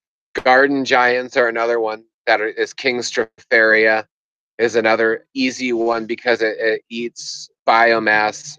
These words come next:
um, very vigorously and can live in compost and, and in garden beds. So, um,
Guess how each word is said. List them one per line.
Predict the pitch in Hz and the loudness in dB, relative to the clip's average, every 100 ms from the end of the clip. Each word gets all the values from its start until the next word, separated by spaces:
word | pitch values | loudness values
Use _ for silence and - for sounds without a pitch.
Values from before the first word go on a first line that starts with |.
| - | -10
um, | 110 104 | -8 -4
very | 113 107 104 | -2 -2 -2
vigorously | 113 104 110 104 - 110 | -4 -2 -4 -4 -6 -6
and | 101 | -8
can | - 107 107 | -12 -12 -6
live | 107 | -6
in | 104 104 | -6 -18
compost | - 110 104 104 110 104 143 143 | -6 -4 -4 -6 -4 -4 -6 -10
and, | 98 - | -12 -8
and | 107 101 | -8 -6
in | 107 104 104 | -6 -8 -6
garden | 104 101 104 _ | 0 0 0 _
beds. | 104 101 - | -2 -2 0
So, | 120 107 101 - - 135 135 _ _ _ _ | 0 2 0 -6 -12 -14 -14 _ _ _ _
um, | 123 123 110 107 | 2 2 2 -2